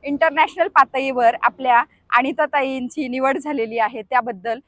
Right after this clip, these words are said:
मी आपल्या प्रयास ग्रुपतर्फे, नम्रता दादी नानी ग्रुपतर्फे त्यांना खूप खूप अभिनंदन करते. आणि आपलं जे अहिल्यानगर आहे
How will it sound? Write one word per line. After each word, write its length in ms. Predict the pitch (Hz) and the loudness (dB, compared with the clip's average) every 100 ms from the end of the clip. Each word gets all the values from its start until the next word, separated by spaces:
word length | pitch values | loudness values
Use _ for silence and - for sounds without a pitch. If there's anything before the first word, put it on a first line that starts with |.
| _ 247 | _ -8
मी 60 | |
आपल्या 240 | 226 254 240 | -6 -6 -4
प्रयास 420 | 254 254 277 262 | -2 2 2 2
ग्रुपतर्फे, 720 | 226 240 - 233 226 254 208 220 | -8 -10 -6 -6 -6 -8 -8 -6
नम्रता 440 | 233 226 226 233 | -6 -4 -2 0
दादी 280 | 220 214 233 | 2 2 0
नानी 240 | 254 240 | -6 -6
ग्रुपतर्फे 720 | 208 226 214 - 202 - 202 247 _ _ | -10 -12 -10 -8 -8 -8 -10 -12 _ _
त्यांना 280 | 233 233 240 254 | -10 -8 -8 -6
खूप 160 | - 370 - | -4 -4 -4
खूप 180 | 359 | 2
अभिनंदन 540 | 240 214 226 233 226 240 | 2 2 -4 -6 -6 -6
करते. 460 | 240 208 - 202 254 _ _ | -4 -6 -6 -10 -12 _ _
आणि 200 | 226 247 | -4 -2
आपलं 300 | - 247 302 | -4 -2 -2
जे 100 | 302 | -2
अहिल्यानगर 720 | - 339 320 320 339 294 262 | 0 0 2 2 2 0 2
आहे 300 | 247 262 214 | 2 2 -6